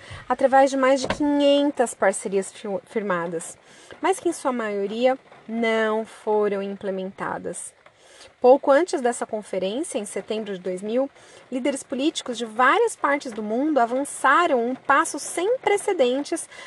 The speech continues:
pra concre-, concretizar até dois mil e quinze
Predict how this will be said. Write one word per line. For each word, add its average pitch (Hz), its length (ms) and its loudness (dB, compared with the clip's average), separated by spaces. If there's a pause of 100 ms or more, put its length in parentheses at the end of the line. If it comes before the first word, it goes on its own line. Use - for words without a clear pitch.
(180)
pra 330 120 4
concre-, 349 460 2 (160)
concretizar 285 580 0
até 370 220 2
dois 403 160 6
mil 285 120 2
e 277 40 -6
quinze 277 540 0